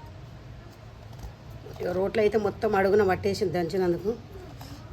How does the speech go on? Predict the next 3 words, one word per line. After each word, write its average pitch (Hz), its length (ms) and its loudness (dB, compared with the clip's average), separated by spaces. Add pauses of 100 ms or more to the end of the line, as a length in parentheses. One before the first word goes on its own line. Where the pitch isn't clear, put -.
(3750)
ఫ్రెండ్స్, 277 340 -6
ఇప్పుడైతే 285 360 0 (1500)
రొయ్యలది 277 500 0